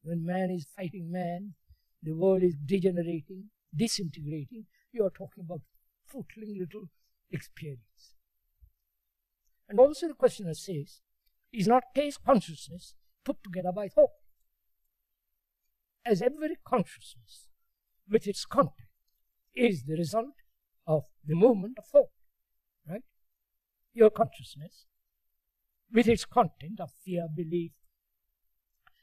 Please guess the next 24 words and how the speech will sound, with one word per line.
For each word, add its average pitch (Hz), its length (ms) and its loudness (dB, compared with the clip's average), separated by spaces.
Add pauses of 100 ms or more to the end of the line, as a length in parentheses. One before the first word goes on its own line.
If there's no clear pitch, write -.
(140)
loneliness, 165 600 4
anxiety, 170 640 -4
sorrow, 165 560 -8 (420)
of 170 100 -14 (400)
following 175 400 -2
somebody, 165 560 -6 (260)
having 170 320 -2
faiths, - 640 -8
saying, 175 480 -4
"My 170 160 -4
country 165 460 -8 (160)
is 160 140 -4
more 160 380 0 (160)
highest 180 340 -6
culture," 165 360 -10 (120)
and 185 120 -6
all 180 140 2
that 147 200 -10
business, 180 340 -8 (220)
is 220 100 -10
part 220 200 2
of - 120 -20
your 196 100 -12
consciousness. - 720 -20